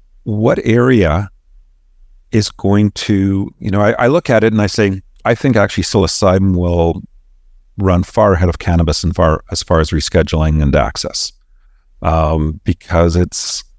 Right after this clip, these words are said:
it's simpler. Cannabis is an incredibly complicated product. Um, the education straightforward, the documentation straightforward, 'cause you're dealing with very few,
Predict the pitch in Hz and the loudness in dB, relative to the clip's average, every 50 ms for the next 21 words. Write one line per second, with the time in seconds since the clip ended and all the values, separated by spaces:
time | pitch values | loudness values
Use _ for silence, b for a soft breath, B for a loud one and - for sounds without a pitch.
0 | _ _ _ - 110 - - - - 110 95 - - - - - - _ - - | _ _ _ -4 -4 -4 -2 -2 -2 0 -2 0 -2 -4 -6 -6 -10 _ -20 -20
1 | _ _ - _ _ - _ _ - - - 104 107 107 95 - - 101 78 80 | _ _ -20 _ _ -20 _ _ -8 -4 0 0 2 2 0 0 -2 -2 0 2
2 | 90 85 80 - - - 101 87 85 85 82 - - - 78 76 - - - - | 2 2 2 0 0 0 0 2 2 0 -2 -2 -2 -2 -2 -2 -4 -6 -4 -4
3 | 85 80 80 73 - - - 85 80 76 71 - - - - _ _ _ _ _ | -2 -2 -2 -6 -4 0 2 2 2 2 0 -4 -12 -20 -20 _ _ _ _ _
4 | _ _ _ _ _ - 87 82 82 82 82 80 82 78 - 92 95 95 95 80 | _ _ _ _ _ -4 -2 0 2 2 2 2 0 0 2 2 2 2 2 0
5 | - - 87 82 - - - 80 - - 92 85 80 - - - 90 80 80 80 | 0 0 0 0 0 0 -4 -4 -2 -2 -2 -2 -2 -4 -2 0 2 2 4 2
6 | 78 78 80 78 78 - - 71 80 71 - - 82 76 - - 82 78 - - | 2 2 0 -2 -4 -4 -2 -2 0 -2 -2 -2 -4 -4 -2 0 -2 -2 -2 -4
7 | - - 80 71 - - 76 73 - - 82 80 80 80 82 78 76 - 82 80 | -6 -8 -8 -4 -2 -2 -2 -2 -2 0 0 2 2 2 2 0 0 0 0 0
8 | 78 73 - - 90 78 76 | 0 0 -2 -2 -2 -2 -2